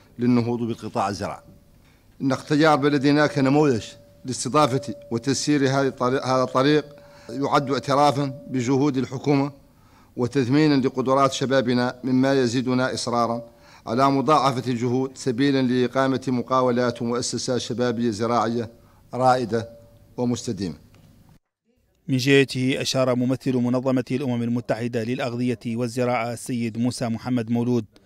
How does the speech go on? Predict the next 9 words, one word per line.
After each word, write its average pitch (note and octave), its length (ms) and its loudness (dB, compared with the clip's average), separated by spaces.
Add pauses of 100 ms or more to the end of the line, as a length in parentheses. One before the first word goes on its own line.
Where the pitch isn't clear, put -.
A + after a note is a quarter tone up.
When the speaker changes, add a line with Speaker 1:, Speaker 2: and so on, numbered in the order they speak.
(540)
Speaker 2:
إلى G#2 260 -8
أن A#2 120 -4
المبادرة A#2 520 -4
التي A#2+ 320 -6
يجتمع C3 420 -2
المشاركون A#2+ 600 -4
اليوم B2 320 -2
في C3+ 220 -2
إطارها A#2 460 -4